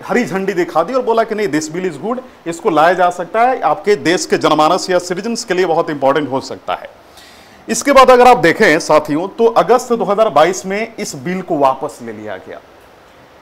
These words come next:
यानी जो सपना लेकर सेंट्रल गवर्नमेंट इसको launch करने वाली थी, कुछ issue के कारण इस bill को वापस ले लिया जाता है।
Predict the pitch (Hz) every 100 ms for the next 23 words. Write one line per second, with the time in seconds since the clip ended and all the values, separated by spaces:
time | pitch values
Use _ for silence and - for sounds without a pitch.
0 | 160 185 233 226 233 - 180 214 240 247
1 | 254 147 180 202 208 185 170 190 196 170
2 | 180 185 185 175 151 170 165 160 160 151
3 | 151 156 - 220 - 185 - 240 208 170
4 | 180 202 202 143 180 175 151 143 160 156
5 | 147 147 139 123 113 135 165